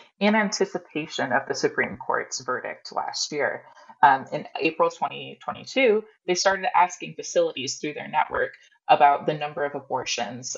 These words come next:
um, that were being performed so that they could directly track month to month, you know, what the effects, uh, state restrictions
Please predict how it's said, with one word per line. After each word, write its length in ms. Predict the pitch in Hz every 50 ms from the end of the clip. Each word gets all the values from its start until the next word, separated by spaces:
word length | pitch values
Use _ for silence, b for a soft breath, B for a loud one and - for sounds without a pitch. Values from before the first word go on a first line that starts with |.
| - -
um, 220 | 127 127 127 -
that 160 | - 139 - 139
were 80 | 135
being 240 | - - - - -
performed 500 | - 127 - - 185 185 170 160 156 - -
so 160 | - - 160
that 180 | 156 165 160 -
they 80 | - 160
could 280 | - - 196 170 156
directly 460 | - 165 151 139 - - - 170 170
track 380 | 160 - - - - - - - - - -
month 380 | - 147 139 135 139 - - -
to 140 | - - 127
month, 380 | 120 - - 190 202 - - - _ B B B B B B _
you 100 | 160 156
know, 80 | 151 135
what 240 | 131 147 156 156 - -
the 100 | 151 147
effects, 800 | 147 - _ _ - 143 127 - - - - - - - - -
uh, 200 | 123 - - -
state 340 | - - - - 156 139 - -
restrictions 920 | 131 - - - 143 117 - - - - - - - 160 - - -